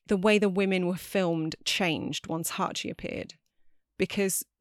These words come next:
they were sort of filmed in kind of a neutral way. And then Hachi appears and we then get, like, that sort of very male gaze oriented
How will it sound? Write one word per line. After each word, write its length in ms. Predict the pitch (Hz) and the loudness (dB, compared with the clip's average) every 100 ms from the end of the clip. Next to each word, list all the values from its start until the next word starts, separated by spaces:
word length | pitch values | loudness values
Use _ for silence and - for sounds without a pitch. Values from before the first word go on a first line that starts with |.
| - | 0
they 120 | 202 | 2
were 100 | 202 | 2
sort 280 | - 294 285 | 2 2 0
of 60 | |
filmed 340 | 247 254 233 220 | 0 2 4 4
in 80 | 202 | 0
kind 160 | 220 208 | 0 2
of 60 | |
a 20 | 190 | 2
neutral 560 | 185 196 190 - 170 | 2 2 0 -4 -4
way. 400 | 170 - - 165 - _ _ _ _ _ _ _ - - | -4 -6 -8 -12 -14 _ _ _ _ _ _ _ -14 -4
And 120 | 190 | 0
then 80 | 185 | 0
Hachi 400 | 185 220 - 226 | 2 0 2 0
appears 380 | 190 196 175 175 | -2 0 -2 -2
and 140 | 196 | 0
we 100 | 196 170 - | 0 0 0
then 220 | 196 190 | 2 4
get, 220 | 196 - | 2 2
like, 240 | 180 185 | 0 0
that 260 | - 180 - | -2 -4 -4
sort 240 | - 190 | -4 -2
of 60 | 190 | -2
very 240 | 165 190 185 | 0 2 2
male 460 | 190 190 190 185 | 2 2 2 2
gaze 720 | 180 190 180 170 165 - - - - | 2 2 4 2 2 2 0 -4 -4
oriented 500 | 196 180 - 175 | -2 0 -2 -6